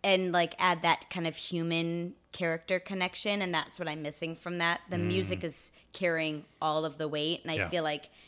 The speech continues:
Speaker 1: you see one set of mouse eyes, and that would just, like, oh,
Speaker 2: Yeah.
Speaker 1: right? So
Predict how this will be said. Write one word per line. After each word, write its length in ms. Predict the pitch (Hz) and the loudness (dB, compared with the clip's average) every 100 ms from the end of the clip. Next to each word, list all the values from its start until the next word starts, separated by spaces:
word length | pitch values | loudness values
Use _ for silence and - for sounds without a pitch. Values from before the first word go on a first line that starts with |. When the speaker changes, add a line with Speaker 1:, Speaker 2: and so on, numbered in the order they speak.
| - _ | -20 _
Speaker 1:
you 140 | 175 | -6
see 180 | - 175 | -2 -4
one 280 | 156 165 165 | 0 0 2
set 180 | 180 | 0
of 100 | 160 | 0
mouse 380 | 156 156 151 160 | 0 0 0 2
eyes, 400 | 170 165 170 175 | 6 6 6 2
and 160 | 160 151 | -2 0
that 160 | 156 | 0
would 160 | 151 156 | 0 -4
just, 220 | 160 - | -6 -4
like, 260 | 147 139 - _ _ | -4 -4 -6 _ _
oh, 560 | 226 208 190 160 147 147 | 6 8 8 6 2 -2
Speaker 2:
Yeah. 160 | 104 92 | -6 -2
Speaker 1:
right? 340 | - 156 180 - - - - _ _ _ | 0 0 -2 -8 -20 -20 -20 _ _ _
So 340 | - 202 180 | 0 4 4